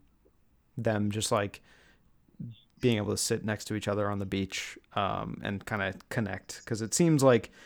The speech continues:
that really is, um, what he's been looking for this entire time is just, you, you know, for some reason,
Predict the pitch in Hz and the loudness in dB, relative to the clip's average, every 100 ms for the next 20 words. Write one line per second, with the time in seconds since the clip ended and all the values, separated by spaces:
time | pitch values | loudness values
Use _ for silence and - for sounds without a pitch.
0 | - - 151 147 135 123 104 113 120 - | -8 2 6 8 8 8 6 6 4 0
1 | - - _ - _ _ - 107 101 98 | -6 -16 _ -20 _ _ -2 2 2 0
2 | - 117 117 110 120 113 110 - 110 104 | -2 0 0 2 0 0 0 0 0 0
3 | - 117 - 123 120 123 - 117 117 117 | 0 -2 2 4 4 2 -2 -6 -2 2
4 | 117 110 104 110 110 110 107 - 113 - | 2 2 2 0 2 0 0 -2 -4 -6
5 | - 110 104 - 107 113 98 101 - _ | -8 -8 -8 -6 -4 0 0 -2 -8 _
6 | 110 - 107 101 101 104 104 104 | -6 -2 -2 -2 -4 -2 -2 -4